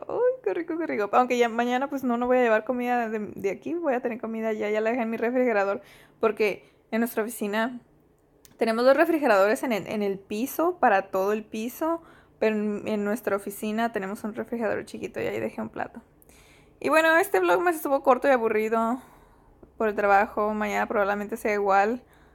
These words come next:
De hecho, les estoy, se me ha sub-,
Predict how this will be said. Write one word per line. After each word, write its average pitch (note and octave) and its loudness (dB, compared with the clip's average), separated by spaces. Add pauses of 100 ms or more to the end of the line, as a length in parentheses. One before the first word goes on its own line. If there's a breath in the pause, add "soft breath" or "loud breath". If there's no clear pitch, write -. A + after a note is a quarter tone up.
(880 soft breath)
De G#3 0
hecho, G3+ -4
les A#3+ 0
estoy, G3+ 0 (480)
se B3+ 0
me G#3+ 2
ha F#3+ 4
sub-, - -4